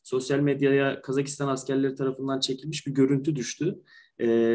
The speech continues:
Bari sekiz çarpı sekiz taktik tekerlekli zırhlı araçlar var. E, Paramount Group, e, iştirakiyle yapılan. Onlar çamura saplanıyor.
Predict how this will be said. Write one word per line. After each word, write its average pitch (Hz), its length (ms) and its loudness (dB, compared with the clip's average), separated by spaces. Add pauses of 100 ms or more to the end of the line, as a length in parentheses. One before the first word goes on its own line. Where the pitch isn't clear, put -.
(200)
Bari 156 280 6
sekiz - 640 -4
çarpı 143 280 -2
sekiz 143 420 -4
taktik 135 300 -6
tekerlekli 131 540 0
zırhlı 135 300 -2
araçlar 131 460 0
var. 120 340 -4
E, 113 220 -2
Paramount 131 400 2
Group, 127 260 -2 (200)
e, 110 280 -4 (840)
iştirakiyle 123 600 0
yapılan. 113 520 -2 (420)
Onlar 160 240 4
çamura 180 340 4
saplanıyor. 147 640 2